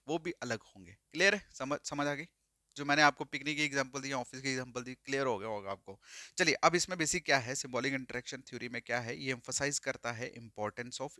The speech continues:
individual agency को। मतलब वहाँ आपने फंक्शन, फंक्शनलिज्म थ्योरी में हमने सोशल इंस्टीट्यूशन के बारे में पढ़ा, ठीक है? उसके बाद हमने जब कॉन्फ्लिक्ट पढ़ा तो कॉन्फ्लिक्ट में हमने ग्रुप्स के बारे में पढ़ा, एक ग्रुप जो बहुत ज़्यादा पावरफुल है और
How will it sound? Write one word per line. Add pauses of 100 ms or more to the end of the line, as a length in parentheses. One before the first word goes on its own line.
individual
agency
को। (400)
मतलब (120)
वहाँ (220)
आपने
फंक्शन, (340)
फंक्शनलिज्म
थ्योरी
में (320)
हमने
सोशल
इंस्टीट्यूशन
के
बारे
में
पढ़ा, (200)
ठीक
है? (1300)
उसके
बाद
हमने
जब (260)
कॉन्फ्लिक्ट
पढ़ा
तो
कॉन्फ्लिक्ट
में
हमने
ग्रुप्स
के
बारे
में
पढ़ा, (100)
एक
ग्रुप
जो
बहुत
ज़्यादा
पावरफुल
है
और